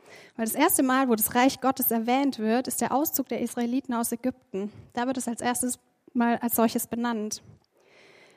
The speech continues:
In vielen Texten der Bibel finden wir sowohl einen diesseitigen Bezug, genauso wie einen jenseitigen. Also ein schon jetzt und trotzdem ein noch nicht. Denkt an die Gleichnisse,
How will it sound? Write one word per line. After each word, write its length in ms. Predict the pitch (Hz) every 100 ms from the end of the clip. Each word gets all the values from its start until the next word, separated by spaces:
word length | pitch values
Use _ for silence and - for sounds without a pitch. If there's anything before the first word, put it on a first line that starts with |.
| -
In 80 | 240
vielen 320 | 302 339 320
Texten 340 | - - -
der 100 | 240
Bibel 280 | 226 285 254
finden 320 | - 262 233
wir 100 | 247
sowohl 240 | 233 233 262
einen 240 | 240 214
diesseitigen 640 | 262 302 311 302 302 302 294
Bezug, 340 | 285 311 311
genauso 340 | 254 254 262
wie 120 | 254 254
einen 100 | 254
jenseitigen. 840 | 277 277 214 202 196 190 208 208 -
Also 260 | 220 214
ein 300 | 214 220 233 - _ _ -
schon 340 | - 240 226
jetzt 560 | 208 285 - - - - _ _ _ _ -
und 120 | 233
trotzdem 400 | - 262 - 269
ein 300 | 240 254 247
noch 240 | 240 233 -
nicht. 500 | 233 214 - - - _ _ - 247
Denkt 160 | 277
an 100 | 269
die 100 | 233
Gleichnisse, 840 | 220 233 339 - 226 208 226 254